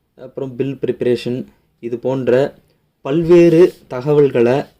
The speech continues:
நமக்கு தெரிந்ததை, அதே போல நமக்கு ஏற்படும் அனுபவங்களை மற்றவர்களோட பகிர்ந்துக்கிறதுக்காக தான் இந்த வீடியோஸ் நான் தொடர்ச்சியா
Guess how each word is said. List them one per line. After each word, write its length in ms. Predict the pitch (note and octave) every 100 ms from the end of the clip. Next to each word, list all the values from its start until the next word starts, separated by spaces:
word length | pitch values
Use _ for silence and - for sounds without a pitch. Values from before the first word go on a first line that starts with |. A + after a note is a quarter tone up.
| _
நமக்கு 500 | A2+ A2+ C3 C3 C#3+
தெரிந்ததை, 800 | C3+ C3 D3 C#3 C3+ B2+ C3 C3+ _ _ _
அதே 240 | A#2+ C3
போல 220 | B2+ B2+
நமக்கு 380 | B2 A#2 B2 B2
ஏற்படும் 380 | B2+ B2+ B2+ A#2+
அனுபவங்களை 680 | A#2+ A#2+ B2 A#2 A2+ C#3+ - _ _ _
மற்றவர்களோட 680 | A#2 A#2+ B2 A#2+ B2 C3+ C3+ - - - - -
பகிர்ந்துக்கிறதுக்காக 920 | A#2+ B2+ B2+ A#2+ A#2 A2+ A#2 A2+ A2+
தான் 120 | C3+
இந்த 240 | B2 A#2
வீடியோஸ் 460 | A2 A#2+ A#2+ A#2 -
நான் 100 | A2+
தொடர்ச்சியா 500 | G#2+ G#2+ - B2 A#2+